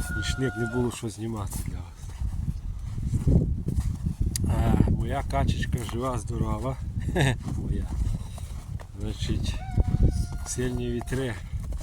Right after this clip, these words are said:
і вона почала ховатися десь по березі, того, того в мене є такий місток, бачите.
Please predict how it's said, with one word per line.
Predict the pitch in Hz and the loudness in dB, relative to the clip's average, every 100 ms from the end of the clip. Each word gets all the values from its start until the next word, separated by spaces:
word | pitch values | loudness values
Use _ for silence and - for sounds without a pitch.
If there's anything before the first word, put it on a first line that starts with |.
| - - - - - 113 | 0 0 -2 -10 -8 -6
і | |
вона | 104 113 123 | 0 2 2
почала | 123 117 - 123 120 117 - - - - - - - - - | 0 -2 2 2 2 0 -6 -14 -10 -2 4 4 4 0 -2
ховатися | - 117 127 131 113 - 110 98 | -4 0 0 0 -4 -6 -8 -4
десь | 117 - - - - | -4 -4 -6 -4 0
по | - 123 | 2 2
березі, | 131 120 110 | 2 0 -4
того, | 107 110 110 107 - - - - - - - - - - - - - - - - - - | -6 -6 -6 -6 -8 -12 -14 -12 -12 -8 -6 -6 -6 -6 -6 -8 -10 -12 -10 -8 -4 -2
того | 107 120 | 0 0
в | 120 | 2
мене | 120 120 | 2 0
є | 117 117 | 0 -2
такий | - - 113 | -6 -4 -2
місток, | - - - 147 147 - - - - - | 0 0 2 4 4 2 0 -2 -2 -4
бачите. | - 110 - - 139 135 | -2 -4 -4 -6 -4 -4